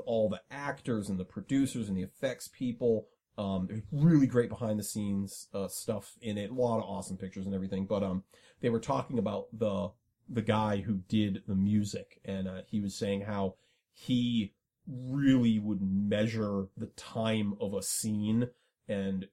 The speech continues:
that would dictate the music that he'd write for it, so that beat-wise it would be exactly what he wanted for that amount of time.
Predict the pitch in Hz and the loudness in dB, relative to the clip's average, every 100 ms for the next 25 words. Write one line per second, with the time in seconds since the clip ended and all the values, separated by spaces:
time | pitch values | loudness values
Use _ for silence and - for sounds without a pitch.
0 | - 107 113 107 123 98 98 - - 113 | -10 -4 -4 -2 -6 -6 -6 -8 -10 -8
1 | 107 104 104 92 95 104 113 113 123 120 | -8 -6 -4 -2 0 -2 -4 -2 -2 2
2 | 123 147 - 170 165 - - - 110 - | 2 2 -2 2 2 2 -6 -4 -4 -4
3 | - 110 - 113 113 113 113 113 98 95 | -4 -4 -2 -2 0 -2 -2 -6 -6 -6
4 | 101 107 90 90 - 95 98 _ _ _ | -8 -10 -10 -8 -8 -6 -6 _ _ _
5 | _ - 107 110 117 117 98 104 101 110 | _ -10 -2 0 2 0 2 2 4 0
6 | 113 113 95 95 95 95 95 - - 92 | -2 -2 -2 0 0 0 -4 -8 -10 -6
7 | 95 98 | -4 -4